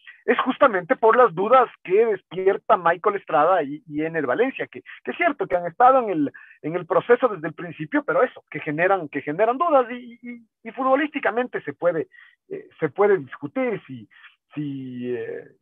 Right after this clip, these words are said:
si hay que cambiar o no hay que, no hay que cambiar. Yo hace un rato justamente decía que, que claro, no, no tenemos que contestar, con-, contentarnos con que, mm,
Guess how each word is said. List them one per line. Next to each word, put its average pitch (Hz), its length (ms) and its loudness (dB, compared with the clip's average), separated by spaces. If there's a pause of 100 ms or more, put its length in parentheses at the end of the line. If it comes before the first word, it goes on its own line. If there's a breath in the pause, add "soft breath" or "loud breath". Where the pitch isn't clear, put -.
si - 80 2
hay 185 100 6
que 370 140 -6
cambiar 151 400 2
o 147 80 0
no 143 160 0
hay 156 140 0
que, 113 300 -12 (180)
no 147 100 -2
hay 151 60 -2
que - 100 -16
cambiar. 208 360 4
Yo 170 140 4
hace 160 140 0
un 165 60 -6
rato 175 200 2
justamente 165 440 -8
decía 180 300 0
que, - 180 -18 (340 soft breath)
que 127 80 -20
claro, 196 340 6 (300 loud breath)
no, 175 300 0
no 208 180 0
tenemos 214 400 -2
que 165 100 -16
contestar, 160 600 -2
con-, 160 240 -4 (120)
contentarnos 170 800 0 (360)
con 160 240 -4
que, 151 300 2
mm, 131 260 -10